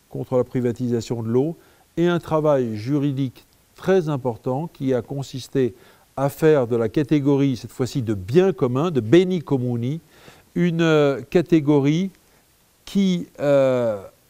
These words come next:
était susceptible d'entrer dans le code civil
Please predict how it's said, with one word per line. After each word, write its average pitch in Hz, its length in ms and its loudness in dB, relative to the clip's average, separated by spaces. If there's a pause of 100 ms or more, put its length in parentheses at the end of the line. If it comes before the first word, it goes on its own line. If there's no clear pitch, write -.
(280)
était 156 300 0
susceptible 156 580 -2
d'entrer 139 480 0
dans 120 160 -4
le 113 100 -2
code 113 260 -4
civil 165 600 -6